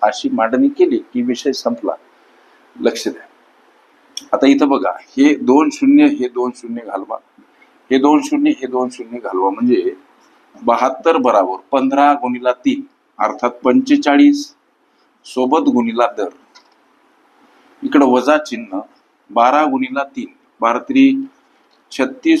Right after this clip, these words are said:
गुणिला दर. लक्षात घ्या, बहात्तर बराबर पंचेचाळीस दर असा अर्थ, वजा छत्तीस दर असा अर्थ, म्हणजे बहात्तर बराबर ही वजाबाकी,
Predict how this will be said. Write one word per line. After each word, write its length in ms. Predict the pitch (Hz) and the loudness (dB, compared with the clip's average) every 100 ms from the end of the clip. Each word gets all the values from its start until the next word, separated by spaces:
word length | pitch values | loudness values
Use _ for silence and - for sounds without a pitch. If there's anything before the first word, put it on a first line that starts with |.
| 127 | 0
गुणिला 380 | 113 107 104 117 - _ _ - | -2 -2 -2 -2 -4 _ _ -12
दर. 260 | 104 95 98 _ _ _ _ _ _ _ _ _ _ _ _ _ _ - 113 | -6 -6 -8 _ _ _ _ _ _ _ _ _ _ _ _ _ _ -8 -4
लक्षात 300 | 110 - 95 | -4 -2 -4
घ्या, 240 | - - - | -4 -10 -2
बहात्तर 560 | 120 123 135 - 175 170 | 0 0 -2 -2 -2 0
बराबर 480 | 123 107 95 107 - - - - _ | 0 0 -2 -4 -10 -12 -20 -20 _
पंचेचाळीस 840 | 135 269 - - - 165 170 - 147 117 | 2 2 2 -2 0 2 2 -2 -6 0
दर 220 | 127 151 - _ - | 2 2 0 _ -8
असा 260 | - - 123 | -6 -2 0
अर्थ, 400 | 110 - - 123 - _ 107 | 0 -6 -10 -10 -10 _ -6
वजा 400 | 120 139 110 98 - _ - | 0 0 2 0 -2 _ -8
छत्तीस 720 | - 175 - - 175 165 - 165 - | -2 -2 -4 -12 -8 -6 -4 -6 -8
दर 340 | 117 135 - - _ 110 | -2 2 2 -2 _ -6
असा 280 | - 113 101 | -4 -2 -2
अर्थ, 240 | - _ _ _ _ _ _ _ _ _ _ - | -4 _ _ _ _ _ _ _ _ _ _ -10
म्हणजे 180 | 113 120 | 0 0
बहात्तर 640 | 113 120 127 139 - 196 180 | 2 0 0 -2 -2 -4 0
बराबर 400 | 143 127 123 127 - | 0 0 -2 -6 -4
ही 140 | 165 | -4
वजाबाकी, 520 | 143 123 117 104 - | -2 -2 -2 -4 -6